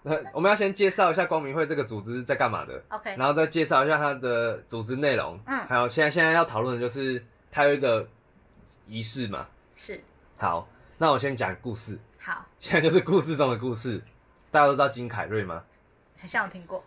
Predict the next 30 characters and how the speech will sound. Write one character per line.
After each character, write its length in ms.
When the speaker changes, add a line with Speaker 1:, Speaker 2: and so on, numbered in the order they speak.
Speaker 1:
金 160
凯 100
瑞 120
就 80
是 100
一 60
个 100
喜 220
剧 180
的， 160
Speaker 2:
嗯。 120
Speaker 1:
就 80
是 40
外 140
国 160
的 100
喜 160
剧 120
演 160
员， 120
在 140
我 40
们 120
小 120
时 140
候 80
他 140
很 120
有 120
名。 120